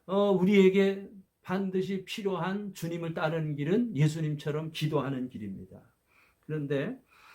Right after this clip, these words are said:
에, 주님도 기도하셨어요. 어, 그런데 그렇게, 에, 주님께, 주님이 아버지께 기도하셨더니, 기도하셨더니요. 어, 그 기도에 아버지께서 금방 응답하셨어요. 이십팔 절에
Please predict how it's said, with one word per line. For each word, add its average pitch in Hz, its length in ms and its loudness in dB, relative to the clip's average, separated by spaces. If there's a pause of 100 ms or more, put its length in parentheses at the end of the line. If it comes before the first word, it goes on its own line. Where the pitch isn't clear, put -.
(300)
에, 170 300 0
주님도 269 400 6
기도하셨어요. 160 1300 -2 (520)
어, - 340 -20
그런데 165 360 -8
그렇게, 247 580 2 (400)
에, 202 300 4
주님께, 196 760 4
주님이 185 500 4
아버지께 180 960 2
기도하셨더니, 147 880 -4
기도하셨더니요. 139 1080 -6 (320)
어, 214 240 -2
그 208 140 2
기도에 160 440 0
아버지께서 147 720 0 (240)
금방 247 500 6
응답하셨어요. 202 840 2
이십팔 226 520 -2
절에 294 360 2